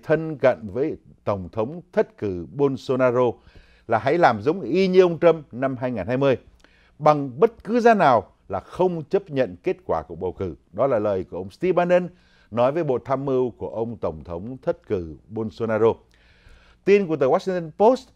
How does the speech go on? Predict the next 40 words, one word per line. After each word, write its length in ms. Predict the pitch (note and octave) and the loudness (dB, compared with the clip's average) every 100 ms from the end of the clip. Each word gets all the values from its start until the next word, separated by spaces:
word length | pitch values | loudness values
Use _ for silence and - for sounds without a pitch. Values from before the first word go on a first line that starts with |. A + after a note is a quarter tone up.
| _ _ _ _ _ | _ _ _ _ _
thì 160 | - B2+ | -4 -2
cho 120 | E3 | 0
biết 220 | D#3+ A#3 D3+ | 0 0 2
vào 200 | C3 A2 | 0 2
cuối 280 | - F#3+ A#3+ | 4 2 2
tháng 180 | A#3 G3+ | -4 -2
mười 200 | F3 A2+ | 0 0
năm 220 | C#3 D#3 | 0 0
ngoái, 300 | D#3 F#3 A3+ - _ _ _ _ | 4 4 2 -8 _ _ _ _
khi 240 | D#3+ E3 | -2 -2
ghé 260 | C#3 F3+ A3 | 2 2 2
qua 200 | F3 D#3 | 2 2
Mar-a-Lago, 760 | C#3+ D3 C3 D3 C#3+ C#3+ C#3+ B2+ _ _ | 2 -2 0 2 2 4 2 2 _ _
tư 160 | - D3+ | 0 0
dinh 220 | C#3 C#3 | 0 -6
của 100 | A2 | -6
Tổng 280 | D#2+ F2 E2 | -8 -8 -10
thống, 380 | G#2 A2 D3 D#3 | -10 -10 -8 -4
à, 340 | C3 A2+ G#2 F#2 _ _ _ - - | -2 -2 -4 -10 _ _ _ -10 0
cựu 160 | D3 | 2
Tổng 180 | A#2 G#2 | 2 -2
thống 320 | A2+ B2+ E3 | -2 -6 -2
Donald 260 | C#3+ C#3 C3 | 0 2 0
Trump 240 | C#3 B2 A2 | 0 0 -2
ở 40 | |
tiểu 140 | F2+ G2+ | -6 -6
bang 140 | A#2+ - | -6 -2
Florida, 360 | C3+ B2+ C3 A2 _ _ _ _ _ _ - | 0 2 2 0 _ _ _ _ _ _ -10
thì 80 | C3 | 0
một 220 | C#3+ C#3+ | 4 2
trong 120 | E3 E3+ | 0 -6
những 120 | F#3 | -2
người 120 | F3 | -2
con 280 | E3+ E3 D#3+ | 2 0 0
trai 340 | - F3+ F3 E3+ | 0 2 4 2
của 180 | - A2 | -4 -6
ông 220 | C#3+ D3 | -4 -2
Bolsonaro 760 | D#3 C#3+ D#3 D3 C#3+ C#3+ C#3+ C3+ _ _ _ | -2 -2 -2 0 2 4 2 0 _ _ _
là 280 | G2 G#2+ A2+ - | -4 -2 -2 -2
Eduardo 760 | F3 E3 D3 D3+ C3+ C#3+ D3 | 0 0 0 0 2 4 4